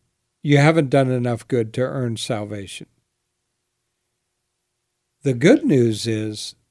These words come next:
that's not what it takes to earn. You don't earn salvation. One of our guys came up to me and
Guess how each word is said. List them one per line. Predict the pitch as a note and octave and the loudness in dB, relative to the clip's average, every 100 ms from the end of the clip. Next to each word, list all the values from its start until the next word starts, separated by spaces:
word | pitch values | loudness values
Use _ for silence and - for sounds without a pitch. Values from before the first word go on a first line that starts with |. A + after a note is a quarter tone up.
| _ | _
that's | C3 D3 D#3 - F#3 | -2 2 2 0 -2
not | E3 D3 | -2 -2
what | C#3 B2 | -2 -2
it | A2 - | -4 -8
takes | - D3+ F2 - - - - _ _ _ _ _ _ - | -10 -10 -10 -16 -20 -20 -20 _ _ _ _ _ _ -2
to | C3+ | 0
earn. | A#2+ A#2 A2 G#2 - | 0 -2 -4 -10 -10
You | D3+ C3+ | -2 4
don't | D#3 E3 - | 4 4 0
earn | E3 D#3 D3 B2 | 0 2 2 0
salvation. | - A2+ G#2+ G#2+ G#2 - G2+ G#2+ _ _ _ _ _ _ _ _ _ _ - | -4 -4 -4 -6 -8 -10 -14 -14 _ _ _ _ _ _ _ _ _ _ -12
One | - D3 D3+ | 2 6 6
of | B2 | 4
our | B2+ A#2 | 2 2
guys | C3 B2 A2+ - | 0 2 0 -2
came | C#3 A#2+ | -2 0
up | B2 A#2+ | -2 -4
to | B2+ | -4
me | B2 A#2+ A#2+ | -2 -2 -4
and | A2 G#2 | -6 -8